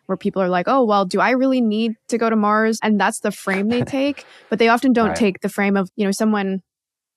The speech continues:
Speaker 1: a hundred years ago would never have been asking, like, "Do I need an iPhone chip made in Taiwan?" They wouldn't think about that because they would never have dreamt of the iPhone, let alone where the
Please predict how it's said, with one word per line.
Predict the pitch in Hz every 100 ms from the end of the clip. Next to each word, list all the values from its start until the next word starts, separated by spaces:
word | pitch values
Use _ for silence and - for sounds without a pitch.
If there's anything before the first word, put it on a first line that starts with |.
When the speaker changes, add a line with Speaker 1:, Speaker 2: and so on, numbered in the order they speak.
| _ _ -
Speaker 1:
a |
hundred | 196 208 190
years | 190 240 226
ago | 202 185 185
would | 185
never | 196 190
have | 202 180
been | 175
asking, | 170 180 180 180
like, | 175 175 - _ _ _
"Do | -
I | 196
need | 226 226
an | 196
iPhone | - 196 196 202 196 185 185 - _ _ _ _ _
chip | - 214 208
made | 196 196 185 _
in | 202 180
Taiwan?" | 190 180 196 269 294
They | 233
wouldn't | 214 208
think | 311 320
about | 240 208
that | 208
because | 202 190
they | 196 190
would | 185 185
never | 202 196
have | 196 180
dreamt | 170 180
of | 185
the | -
iPhone, | - 320 311 208 185 180 185 - _ _
let | 220 208
alone | 196 185 185 185
where | 196 196
the | 180 185 170